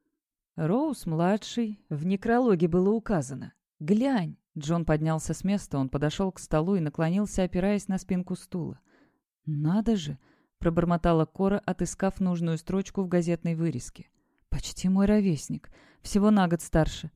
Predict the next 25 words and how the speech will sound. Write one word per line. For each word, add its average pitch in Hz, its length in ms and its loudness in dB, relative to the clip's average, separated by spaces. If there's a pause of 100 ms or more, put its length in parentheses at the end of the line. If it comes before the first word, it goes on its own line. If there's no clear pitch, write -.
(500)
"Тебе 143 240 0
двадцать 156 480 -2
два? 147 320 0 (540)
И - 80 -2
только 233 240 4
попробуй 254 480 4
назвать 151 360 4
меня 160 220 4
старой". 151 560 0 (400)
"Что - 340 -4
ты? - 220 -10 (320)
Мне 240 240 2
двадцать 220 420 0
семь, 214 360 0 (460)
и 247 100 2
старым 285 400 4
я 247 160 8
себя 233 260 2
точно 254 460 -2
не 143 160 2
чувствую. 143 580 -8 (400)
А 180 140 2
ты 214 140 2
вообще 160 520 2 (160)
мелкая". 180 640 0